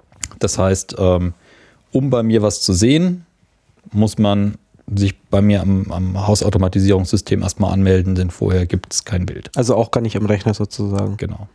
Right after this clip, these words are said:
Speaker 2: Der Rechner und das Hausautom-, das, das Hausautomatisierungssystem sind total integriert sozusagen, ist eigentlich eins.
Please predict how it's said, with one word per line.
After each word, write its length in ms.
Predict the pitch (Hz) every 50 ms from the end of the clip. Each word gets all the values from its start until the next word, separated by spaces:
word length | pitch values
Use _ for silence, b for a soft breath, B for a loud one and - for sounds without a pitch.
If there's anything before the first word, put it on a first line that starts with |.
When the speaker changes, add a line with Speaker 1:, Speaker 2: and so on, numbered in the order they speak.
| _ _ _ -
Speaker 2:
Der 160 | 113 110 107
Rechner 340 | 107 107 - - - 127 117 113
und 220 | 107 113 110 107 -
das 380 | 113 - - - - - - -
Hausautom-, 640 | 117 113 107 120 120 - 120 113 110 - - - 110
das, 200 | 110 107 101 - _
das 540 | - 113 110 - - - - - - - - -
Hausautomatisierungssystem 760 | 117 113 113 113 110 107 - 117 113 104 107 104 - - 107 101
sind 160 | - 110 104
total 320 | 107 107 - 113 101 98
integriert 380 | 98 95 104 98 - - 92 -
sozusagen, 420 | - 98 - - 98 92 87 87
ist 100 | 101 104
eigentlich 260 | 98 101 104 - - -
eins. 300 | 104 95 95 - -